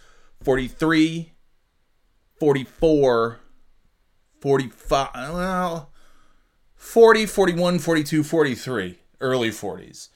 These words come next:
Forty-four, forty-five, forty-six, mid forties, seven, eight, and nine, late forties. I'm in my early forties. <laughs> For a couple more months. Oh, Jesus Christ. <sighs> Yeah,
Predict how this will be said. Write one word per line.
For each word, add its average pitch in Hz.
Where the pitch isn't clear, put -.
Forty-four, 160
forty-five, 135
forty-six, -
mid 165
forties, 214
seven, 165
eight, 139
and 113
nine, 107
late 110
forties. -
I'm 233
in 196
my 147
early 123
forties. -
<laughs> -
For -
a 156
couple 190
more 156
months. 131
Oh, 107
Jesus 208
Christ. -
<sighs> -
Yeah, 156